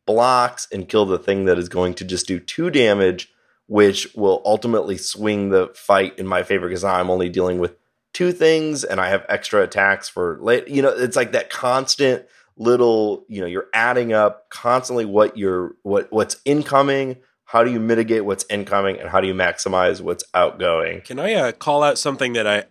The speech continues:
Speaker 2: I think is worth mentioning about what you're describing there, which is in this game, um, you have not complete, but, but very good un-, n-, foreknowledge of what the enemy will do on each turn.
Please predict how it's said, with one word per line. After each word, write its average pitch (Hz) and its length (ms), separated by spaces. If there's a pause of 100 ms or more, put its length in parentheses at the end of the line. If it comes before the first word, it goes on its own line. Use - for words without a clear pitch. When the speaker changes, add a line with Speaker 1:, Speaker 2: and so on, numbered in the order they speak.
Speaker 2:
I 110 120
think 117 220
is 95 160
worth 107 260
mentioning 101 680
about 95 320
what 90 100
you're 92 80
describing 87 560
there, 85 180
which 92 220
is 92 320 (480)
in 131 140
this 151 160
game, 143 480 (160)
um, 98 580
you 117 160
have 139 720 (800)
not 151 280
complete, 147 640
but, - 220 (120)
but - 160
very 127 420
good 107 580
un-, 104 360
n-, 101 220
foreknowledge 107 880
of 90 100
what 95 200
the 104 180
enemy 117 320
will 131 140
do 127 320
on 98 200
each 90 240
turn. - 360